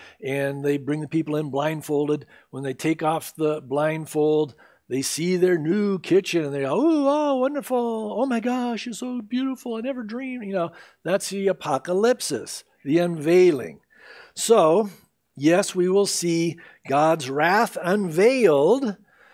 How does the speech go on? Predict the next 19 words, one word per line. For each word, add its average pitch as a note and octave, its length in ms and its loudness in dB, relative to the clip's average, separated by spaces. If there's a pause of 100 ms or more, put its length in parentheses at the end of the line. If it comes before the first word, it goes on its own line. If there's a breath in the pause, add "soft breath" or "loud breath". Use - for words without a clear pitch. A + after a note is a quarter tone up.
(180 soft breath)
but D#3 280 2
this G#3 220 0
revelation F#3+ 560 2
of F#3 80 -8
Jesus F3+ 380 -6
Christ D3 720 -2 (200)
is C3 460 -4
infinitely A3+ 640 0
greater, D3+ 640 2 (560 loud breath)
vastly G#3 640 0
more F#3 220 2
amazing D#3 720 -4
than C3+ 180 -6
anything F#3 1600 -4
that D#3 260 0
this D#3+ 200 -6
world C#3+ 400 0
could C#3 160 -6
unveil. A#2+ 680 -8